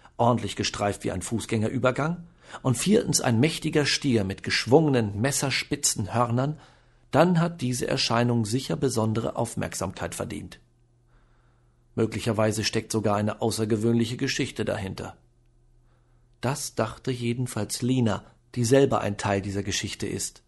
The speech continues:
und mit ihrer Vermutung hatte sie vollkommen recht. Es geschah genau am Heiligabend. Linas Wunsch,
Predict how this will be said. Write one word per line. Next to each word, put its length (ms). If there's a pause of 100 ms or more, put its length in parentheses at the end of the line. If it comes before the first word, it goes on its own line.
(420)
und 100
mit 120
ihrer 200
Vermutung 600
hatte 180
sie 120
vollkommen 760
recht. 440 (1800)
Es 160
geschah 420
genau 460
am 220
Heiligabend. 680 (1200)
Linas 420
Wunsch, 440